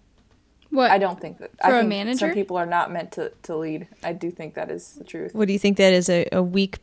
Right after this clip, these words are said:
Speaker 3: weak constitution?
Speaker 2: No, I just think other people are, have different skill sets.
Speaker 1: Yeah.
Speaker 2: And I think you could, everyone could probably lead if they needed to, but not everybody wants to or should.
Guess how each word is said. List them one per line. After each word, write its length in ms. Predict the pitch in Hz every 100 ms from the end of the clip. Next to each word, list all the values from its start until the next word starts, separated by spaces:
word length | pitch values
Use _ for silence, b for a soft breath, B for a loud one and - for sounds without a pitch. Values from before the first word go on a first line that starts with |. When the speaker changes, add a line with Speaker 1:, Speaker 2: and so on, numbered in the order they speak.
| _ _
Speaker 3:
weak 260 | 208 202 190
constitution? 800 | - 294 - - 202 196 214 233 B B B _ _
Speaker 2:
No, 380 | 196 214 214 202
I 280 | 202 202 226
just 220 | 226 -
think 160 | 247 233
other 160 | 214 202
people 320 | 202 196 190
are, 140 | 185
have 640 | 185 - 175 170 175 - -
different 300 | 185 175 170
skill 240 | - 165 165
sets. 500 | 160 175 - - -
Speaker 1:
Yeah. 260 | - 220 -
Speaker 2:
And 180 | 170 165 -
I 80 | 196
think 420 | 233 214 208 - -
you 160 | 208
could, 300 | 202 202 170 202
everyone 420 | 208 208 208 196
could 180 | 202 175
probably 520 | - 175 180 175 180
lead 260 | 170 175 175
if 80 | 180
they 140 | 160
needed 340 | 156 165 208 202
to, 280 | 247 247 - _ _ _ _
but 300 | - 165 156
not 160 | 175 170
everybody 640 | 160 156 156 156 147 147 170
wants 340 | 151 160 -
to 140 | - -
or 380 | - - 156 175
should. 340 | - - 190